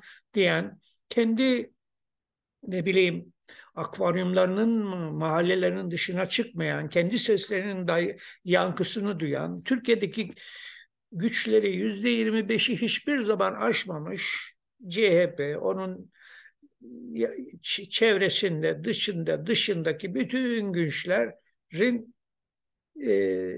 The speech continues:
yaklaşımı böyle. Ben ise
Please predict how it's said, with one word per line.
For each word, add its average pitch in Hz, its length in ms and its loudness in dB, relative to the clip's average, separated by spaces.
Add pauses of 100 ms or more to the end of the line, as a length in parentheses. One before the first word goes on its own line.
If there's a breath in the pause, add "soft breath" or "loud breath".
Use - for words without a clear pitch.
(240)
yaklaşımı 196 680 0
böyle. 143 380 0 (800 soft breath)
Ben 254 160 2
ise 196 480 0